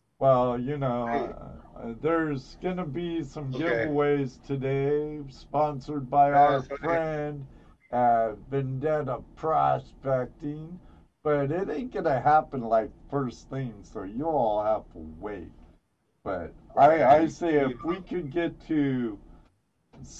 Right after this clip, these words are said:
Speaker 1: seventy-two likes,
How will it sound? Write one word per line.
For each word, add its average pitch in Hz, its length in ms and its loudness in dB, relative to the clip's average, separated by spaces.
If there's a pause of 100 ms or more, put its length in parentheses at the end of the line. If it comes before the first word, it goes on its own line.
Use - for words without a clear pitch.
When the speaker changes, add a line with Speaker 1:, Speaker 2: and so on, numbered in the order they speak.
(180)
Speaker 1:
seventy-two 180 1300 0 (240)
likes, 131 1000 4